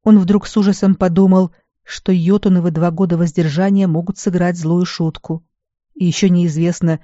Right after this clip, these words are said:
что леди знает о мужчинах и их потребностях. Это ведь не деревенская девица.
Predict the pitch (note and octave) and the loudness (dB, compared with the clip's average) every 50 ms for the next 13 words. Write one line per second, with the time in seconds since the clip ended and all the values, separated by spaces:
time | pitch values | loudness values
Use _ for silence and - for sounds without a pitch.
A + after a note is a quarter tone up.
0 | _ _ _ _ _ _ - - - - D#3+ D#3 D#3+ D#3+ D3 D#3+ D3 C#3 D#3+ D#3 | _ _ _ _ _ _ -20 -12 -6 -4 -2 0 0 0 -2 -2 -2 -2 -2 0
1 | D#3+ E3 D#3+ E3 E3 D#3 D#3 D3+ - - - - D3+ E3 D#3+ D#3+ - - D#3 D#3 | 0 -2 -2 -2 -2 -2 -2 -2 -4 -6 -8 -4 -2 -2 -2 -2 -4 -4 -6 -6
2 | - - - D3+ - - D#3 D#3+ D#3 D#3 D#3+ D#3 - - - D#3 - - _ _ | -6 -6 -8 -8 -6 -4 -4 -4 -4 -4 -4 -6 -6 -10 -12 -12 -14 -14 _ _
3 | _ _ _ _ _ _ _ _ _ _ _ _ _ - G3 F3+ - F3+ E3+ F3 | _ _ _ _ _ _ _ _ _ _ _ _ _ -4 -2 0 0 2 0 0
4 | E3 - - - _ _ _ _ - - F#3+ E3+ D#3+ F#3+ F3 F3+ E3 F#3 F#3+ G3 | 0 -2 -8 -20 _ _ _ _ -2 0 2 2 2 2 2 2 2 2 2 2
5 | - - - E3+ D#3 D3 D3+ D#3+ D3+ D3+ C#3+ C3+ - - D3+ | 2 0 -4 -4 -2 -2 -2 -2 -2 -2 -4 -6 -8 -14 -16